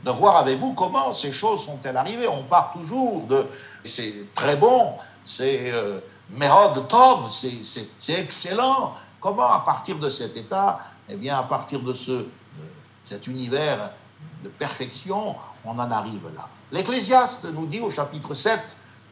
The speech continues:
verset vingt-neuf de son livre, « Dieu a fait les hommes droits, mais ils ont cherché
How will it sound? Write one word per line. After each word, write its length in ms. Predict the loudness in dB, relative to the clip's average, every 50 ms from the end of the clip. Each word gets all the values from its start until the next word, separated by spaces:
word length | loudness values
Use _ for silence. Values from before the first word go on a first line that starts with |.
| _ -10 -6
verset 320 | 0 4 4 4 6 4
vingt-neuf 500 | 2 2 2 2 2 2 2 2 2 2
de 80 | 0 0
son 240 | 2 2 2 0 -2
livre, « 360 | -2 -2 -2 -2 -4 -4 -6 -12 -18 -20 -20 _ _ _ _ _ _ _ _ _ -8 -2
Dieu 200 | 0 2 4 6 6 6 6 6
a 100 | 4 6
fait 160 | 6 2 2
les 220 | 2 2 0 2
hommes 200 | 0 0 -2 -4
droits, 460 | -8 -8 -6 -4 -2 -2 -4 -4 -8 -18 -20 -20 _ _ _ _ _ _ _ _ _ _ _ _ _ _ _ _ _
mais 220 | -10 -4 0 0 0 0 0
ils 180 | 0 0 2 2
ont 100 | 4 4
cherché 500 | 4 4 4 2 -2 -2 -2 -2 -4